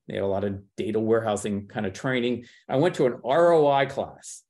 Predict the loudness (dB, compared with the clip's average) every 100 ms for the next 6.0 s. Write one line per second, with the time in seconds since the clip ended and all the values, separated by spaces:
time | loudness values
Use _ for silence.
0 | _ _ _ 4 6 6 4 4 4 2
1 | 0 0 0 0 0 -2 0 0 0 -2
2 | -4 -8 -8 -10 -6 0 0 0 -2 -2
3 | -2 -4 -2 -4 -8 -16 _ _ _ -4
4 | -2 -2 -2 -2 -2 -4 -8 -2 0 2
5 | 0 -6 -12 -10 -4 -2 -2 -2 -4 -6